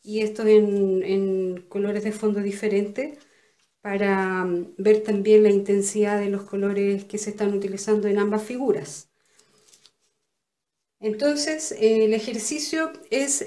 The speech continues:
eh, además de haber visto en la primera etapa del, de esta sesión, ¿no es cierto?, los elementos del lenguaje visual y el color en particular, es, eh, realizar y elaborar el, el, el diseño del, de cada uno de esta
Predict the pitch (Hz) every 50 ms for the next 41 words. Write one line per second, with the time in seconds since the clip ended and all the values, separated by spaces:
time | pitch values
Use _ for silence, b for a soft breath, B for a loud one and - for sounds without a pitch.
0 | - - 214 214 214 208 208 202 202 202 196 196 - - 196 196 202 202 220 247
1 | 269 277 269 294 285 262 240 233 233 233 214 214 254 - - 269 240 233 220 208
2 | 208 214 220 226 233 226 220 226 240 226 247 247 233 220 220 214 214 208 208 202
3 | 196 196 190 190 180 - 196 190 202 196 190 190 185 190 190 190 196 196 - 226
4 | 214 - 220 214 - - 254 240 240 226 214 - 254 226 - - 247 247 247 247
5 | 233 214 214 214 214 214 208 214 214 214 214 214 226 226 220 214 214 214 208 214
6 | 214 214 214 202 196 196 - 233 214 208 214 220 220 233 226 226 - 240 220 233
7 | 233 247 240 247 240 - 254 - - 233 233 247 285 285 - - b b b b
8 | b b b b _ _ _ _ _ _ _ _ _ _ _ _ _ _ - 214
9 | 247 262 247 - 214 202 208 208 196 190 180 180 175 180 - 202 196 190 185 -
10 | - - 254 277 294 294 285 247 240 233 226 220 214 208 208 202 233 233 254 269
11 | 233 226 226 220 208 190 196 185 180 185 180 180 175 180 185 190 180 180 180 180
12 | 175 175 170 170 170 165 165 190 - - - - 262 269 285 285 285 285 302 294
13 | - - 220 214 226 214 214 208 208 202 202 202 196 196 190 185 185 185 185 185
14 | 185 185 185 208 208 - 233 240 247 240 240 240 247 254 254 254 254 254 254 -
15 | - 240 233 226 220 214 214 214 208 202 196 196